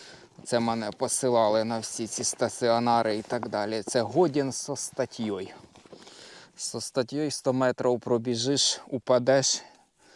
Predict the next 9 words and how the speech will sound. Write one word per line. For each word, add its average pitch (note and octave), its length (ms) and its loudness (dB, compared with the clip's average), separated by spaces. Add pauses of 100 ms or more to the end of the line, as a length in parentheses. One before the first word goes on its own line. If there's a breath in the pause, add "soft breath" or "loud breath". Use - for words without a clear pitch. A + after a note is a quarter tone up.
(500 loud breath)
помреш». B2 600 4 (260 loud breath)
Ну, C3 300 -2
сто - 300 2
метрів B2+ 460 2
ти A#2+ 160 2
розмінірував. A2 1000 0
Молодець, A2+ 720 -2
держи A#2 460 0
медаль. A2 420 0